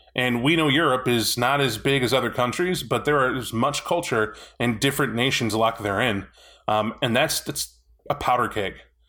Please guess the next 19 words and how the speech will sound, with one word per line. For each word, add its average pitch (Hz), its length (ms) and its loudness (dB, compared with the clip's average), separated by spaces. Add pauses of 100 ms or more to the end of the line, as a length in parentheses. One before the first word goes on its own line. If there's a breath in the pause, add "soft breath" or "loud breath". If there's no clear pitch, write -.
(440 soft breath)
in 131 80 4
a 123 60 0
time 120 300 2
when 113 100 2
everybody's 113 420 2
trying 113 220 0
to 110 60 0
take 110 300 -2
over 107 300 2
land 104 400 0
and 101 280 -2 (220 loud breath)
we 113 160 2
rule 107 320 2
all 107 220 4
and 110 160 -2
kings 107 380 0
and 107 80 0
all 101 160 2
that. 139 260 2